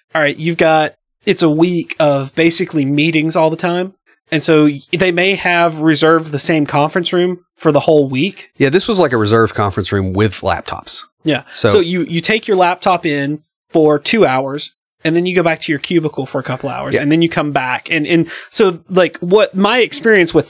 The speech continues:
Speaker 1: that
Speaker 2: Yeah.
Speaker 1: wasn't quite the same, so I would not have, I wouldn't have thought of it as a war room.
Speaker 2: Yeah, it wasn't. I mean, when it's been done that I, that I've been in, it has not been, uh,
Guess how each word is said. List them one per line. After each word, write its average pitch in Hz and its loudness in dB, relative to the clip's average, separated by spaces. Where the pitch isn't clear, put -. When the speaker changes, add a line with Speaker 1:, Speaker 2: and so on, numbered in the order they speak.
Speaker 1:
that 170 0
Speaker 2:
Yeah. 95 0
Speaker 1:
wasn't 190 2
quite 185 0
the 160 -8
same, 180 0
so 170 2
I 156 4
would 170 4
not 170 2
have, 147 -2
I 160 2
wouldn't 165 2
have - -12
thought 147 4
of 147 -2
it 147 -4
as 139 -2
a 131 -2
war 131 -6
room. - -16
Speaker 2:
Yeah, 104 4
it 101 0
wasn't. 147 0
I 117 0
mean, 113 2
when 117 4
it's - -2
been 107 -2
done 101 0
that 92 0
I, 92 0
that 98 -4
I've 98 -2
been 87 -2
in, 85 -6
it 82 -8
has 104 -4
not 98 -4
been, 90 -4
uh, 85 -4